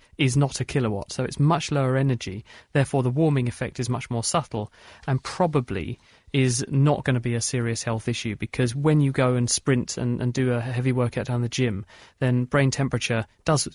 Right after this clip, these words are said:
increase a little bit anyway through use and through increased body temperature. So the likelihood is that it's not actually gonna be deleterious to your health.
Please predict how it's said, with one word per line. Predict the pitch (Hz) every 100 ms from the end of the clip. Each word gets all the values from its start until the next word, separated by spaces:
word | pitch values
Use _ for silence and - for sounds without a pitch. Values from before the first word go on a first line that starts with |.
| -
increase | 139 117 117 117
a |
little | 120 120
bit | 120
anyway | 139 135 123 107
through | - 127
use | 120 131 123 - -
and | 123 123
through | - 127 123 123 -
increased | - 131 127 113
body | 147 135
temperature. | - - - - - - - - -
So | - 127 123 123
the | 135
likelihood | 147 165 135 123
is | 120 110
that | 120
it's | 120 - 139
not | 135 -
actually | 120 - 117
gonna | 113 113
be | 113
deleterious | 113 113 110 - 113 107 -
to | 113
your |
health. | 107 107 101